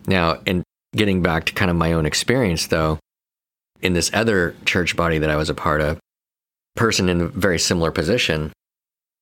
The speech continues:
was confident and saying, "No, we're not gonna do that." And it made me at first ask more questions. But the other thing that it did, 'cause, you know, like, I think they were afraid of that. That's kinda why I said that. Because at first, you know, you're like, "Oh man, if I do that, then they're just gonna keep coming back."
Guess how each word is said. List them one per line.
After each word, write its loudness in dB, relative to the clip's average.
was 0
confident 0
and -2
saying, 2
"No, 2
we're 2
not 0
gonna 0
do 0
that." -4
And 2
it 0
made 2
me 2
at 0
first 0
ask 0
more 0
questions. -2
But 0
the 4
other 2
thing 2
that 4
it -2
did, 0
'cause, 2
you 2
know, 2
like, 0
I 2
think -2
they 2
were 2
afraid 0
of 2
that. 0
That's -4
kinda 0
why 2
I 0
said 0
that. 0
Because 0
at -2
first, 0
you 4
know, 2
you're 2
like, -2
"Oh 0
man, 0
if -4
I 2
do 0
that, -2
then 0
they're 0
just -2
gonna 0
keep -2
coming -2
back." -2